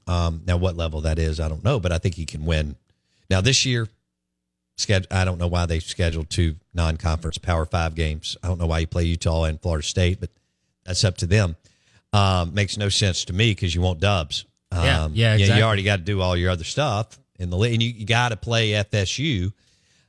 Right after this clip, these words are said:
Speaker 1: I don't know why you would play at Utah and, and Kyle Whittingham. Do we have Bartu's clip on what Kyle Whittingham likes to do, or did we cut that out?
Speaker 2: We'll grab that. We can, we can grab it. I was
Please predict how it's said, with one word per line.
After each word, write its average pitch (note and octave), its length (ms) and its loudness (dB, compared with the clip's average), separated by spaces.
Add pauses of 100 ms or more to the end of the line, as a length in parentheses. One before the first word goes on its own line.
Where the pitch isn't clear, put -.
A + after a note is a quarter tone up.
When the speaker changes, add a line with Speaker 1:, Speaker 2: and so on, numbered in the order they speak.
Speaker 1:
I F#2+ 120 4
don't G#2 100 4
know G2 120 4
why F#2+ 160 2
you F2+ 120 0
would E2+ 140 -4
play G2 260 2
at F#2 160 0
Utah F2 460 0 (440)
and, E2+ 160 -2
and E2+ 220 -2
Kyle F2 260 2
Whittingham. E2 460 0 (220)
Do D3+ 80 4
we C4+ 80 4
have C4+ 180 2
Bartu's G3 480 -2
clip F3+ 340 -2
on B2+ 220 -2 (220)
what C#3 200 0
Kyle C#3+ 220 0
Whittingham C#3 440 0
likes C#3 260 -2
to - 40 -10
do, C#3+ 120 2
or B2 60 0
did G#2 260 -2
we G#2+ 100 2
cut G#2+ 220 2
that G2 160 2
out? E2 220 0 (1200)
Speaker 2:
We'll E3 100 2
grab C3+ 220 2
that. G#2+ 240 0 (320)
We C3+ 80 -6
can, C3 120 -10 (220)
we C#3 100 -2
can C3+ 140 0
grab A#2+ 200 2
it. - 40 -14
I C#3+ 80 -2
was F#3+ 60 4